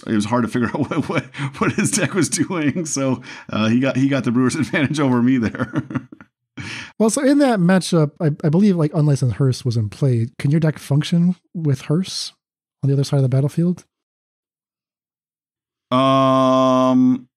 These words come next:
Speaker 1: I mean, it can. You just wait till they target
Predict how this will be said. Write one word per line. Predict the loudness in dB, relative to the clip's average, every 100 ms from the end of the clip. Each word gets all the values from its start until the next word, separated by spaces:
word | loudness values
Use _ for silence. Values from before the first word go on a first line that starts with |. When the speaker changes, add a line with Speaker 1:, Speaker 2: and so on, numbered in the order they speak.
| _ _ _ _ _ _ _ _ _ _ 0
Speaker 1:
I |
mean, | 0
it | 0
can. | -4 -2 -2 0 0
You | 0
just | -2 -6
wait | -2 -2 -2
till | -2
they | -2
target | -2 -2 -2 -6